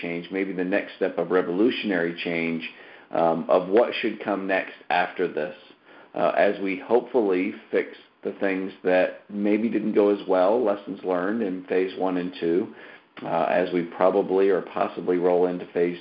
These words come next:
three, depending on the organizations that are out there. Uh, but also, this was really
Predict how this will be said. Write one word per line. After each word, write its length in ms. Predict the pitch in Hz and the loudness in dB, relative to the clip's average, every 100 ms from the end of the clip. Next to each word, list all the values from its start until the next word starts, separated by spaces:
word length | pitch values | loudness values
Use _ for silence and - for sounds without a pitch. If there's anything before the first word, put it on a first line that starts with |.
| - | -8
three, 260 | 87 90 92 | -2 -2 -2
depending 380 | - 78 85 | -6 -6 -2
on 120 | 87 82 | -2 0
the 60 | |
organizations 720 | 85 87 87 87 87 87 92 90 | 0 0 -2 0 0 -2 -6 -4
that 120 | 85 | 0
are 80 | 85 | 2
out 240 | 82 - | 0 0
there. 260 | 85 87 87 - - - - | -2 -2 -6 -18 -18 -16 -4
Uh, 260 | 95 92 | 0 2
but 180 | 90 113 | 4 6
also, 480 | 117 156 - 104 101 - _ _ _ _ - 95 | 6 4 2 -2 -2 -10 _ _ _ _ -14 -12
this 200 | 101 131 135 | -2 -2 0
was 160 | 120 113 | -2 -2
really 260 | 113 135 | 0 0